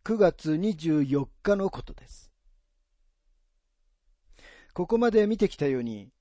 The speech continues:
最初のメッセージは紀元前五百二十年九月一日に与えられました。その時、神様は彼らに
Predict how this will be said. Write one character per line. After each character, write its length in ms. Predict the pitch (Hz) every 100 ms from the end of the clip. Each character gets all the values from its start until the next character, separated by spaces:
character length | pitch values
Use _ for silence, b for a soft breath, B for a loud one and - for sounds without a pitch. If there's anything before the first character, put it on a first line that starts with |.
| _
最 220 | - 185
初 160 | 190 208
の 80 | 196
メ 120 | 196
ッ 0 |
セ 160 | - 143
ー 40 |
ジ 120 | 117
は 300 | 120 113 107 _ _
紀 140 | - 165
元 240 | 220 220
前 140 | 175 175
五 180 | 147 156
百 320 | 165 208 -
二 220 | 185 165 160
十 240 | 165 214
年 320 | 143 127 208 _
九 140 | - 220
月 300 | 190 - 180
一 340 | - - 196
日 280 | - 214 -
に 120 | 196
与 320 | 175 143 156 143
え 40 |
ら 100 | 127
れ 80 | 107
ま 100 | 90
し 100 | -
た。 140 | - _ _ _ _ _ _ _ _ _ _ _ _ _ _ _ _ _ _ _ _ b b b b
そ 160 | - 208
の 80 |
時、 240 | 233 247 -
神 220 | 220 226
様 240 | - 156
は 100 | 165
彼 240 | 175 202 175
ら 140 | 143
に 280 | 127 120 107